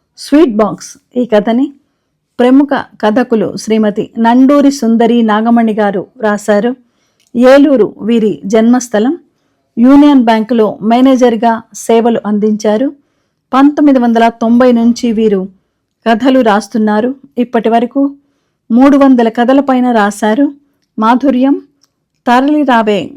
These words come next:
ప్రభాతమా, అతులిత బంధం అనే మూడు నవలలు రాశారు.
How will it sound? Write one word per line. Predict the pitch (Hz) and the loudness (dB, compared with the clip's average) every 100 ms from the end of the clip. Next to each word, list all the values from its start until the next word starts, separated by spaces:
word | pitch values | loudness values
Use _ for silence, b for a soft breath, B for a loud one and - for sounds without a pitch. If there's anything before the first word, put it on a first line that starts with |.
| - | -6
ప్రభాతమా, | 214 220 254 247 220 220 330 - _ _ _ - | -4 -2 -2 -2 -2 -2 -4 -8 _ _ _ -4
అతులిత | 233 294 285 269 | -2 2 2 2
బంధం | 220 220 214 214 185 - _ - | 0 0 0 -2 -4 -10 _ -4
అనే | 220 185 - | -2 -4 -4
మూడు | 233 233 208 180 - | -2 0 0 -4 -6
నవలలు | 220 226 269 269 220 | -4 0 0 2 0
రాశారు. | 208 202 202 220 262 | 0 -2 -2 -4 -4